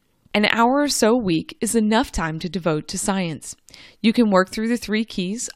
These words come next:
all in one shot, or break things up into little chunks throughout the week. We'll chat more about tools and methods in the next two episodes. But for now,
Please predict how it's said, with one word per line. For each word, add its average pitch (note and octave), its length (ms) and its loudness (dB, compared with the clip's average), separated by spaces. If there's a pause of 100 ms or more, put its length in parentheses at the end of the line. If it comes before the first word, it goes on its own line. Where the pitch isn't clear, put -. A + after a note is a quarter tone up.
all A3 220 6
in A3 120 4
one A3+ 200 2
shot, - 360 -2 (240)
or B3 120 2
break C4+ 300 -2
things B3+ 320 0
up D#3+ 200 0
into F#3 240 0
little F#3 280 0
chunks D#3+ 360 -6
throughout D#3 360 -4
the E3 80 -8
week. F#3+ 420 -2 (360)
We'll D4 120 4
chat C#4+ 360 2
more F#3+ 220 4
about E3 460 -2
tools F3 400 0
and E3+ 160 -4
methods F#3 400 0
in D#3+ 100 -2
the D#3+ 80 -4
next E3+ 320 -4
two A#3+ 220 4
episodes. - 580 -6 (400)
But G3 160 2
for G#3+ 140 0
now, G3 440 0